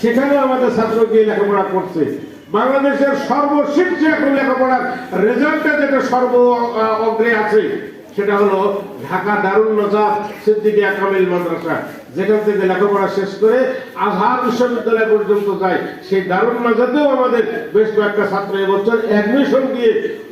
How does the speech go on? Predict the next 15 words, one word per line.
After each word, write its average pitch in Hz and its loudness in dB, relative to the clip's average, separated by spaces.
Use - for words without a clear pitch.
তারা 196 0
সেখানে 190 0
জয়লাভ 247 2
করে 240 2
লেখাপড়ার 202 0
জন্য 185 2
সুযোগ 175 -2
পেয়েছে। 147 0
বলুন 180 0
আলহামদুলিল্লাহ। 147 -2
কাজেই 175 2
আপনাদের 185 0
সঙ্গে 196 0
পরামর্শ 190 0
নিয়ে 240 2